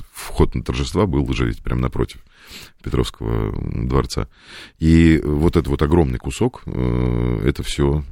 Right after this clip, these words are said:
м, это всё, э, часть то-, то-, той местности, где, э, было, было свободно, э, свободное хождение, ну, поля.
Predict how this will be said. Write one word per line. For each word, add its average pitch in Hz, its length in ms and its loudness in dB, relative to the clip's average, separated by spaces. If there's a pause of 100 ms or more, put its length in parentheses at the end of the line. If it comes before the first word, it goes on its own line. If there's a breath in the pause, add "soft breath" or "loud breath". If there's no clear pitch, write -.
(120)
м, 55 320 -4 (1120)
это 71 200 -2
всё, 73 640 4
э, 60 760 0
часть - 480 0
то-, 71 220 0 (100)
то-, 78 160 4
той 92 200 4
местности, 90 560 0
где, 71 480 0 (440 loud breath)
э, 64 540 2
было, 69 220 2
было 76 200 4
свободно, 57 720 -2
э, 55 400 -8
свободное 65 380 0
хождение, 78 520 0
ну, 80 260 -2
поля. 57 340 0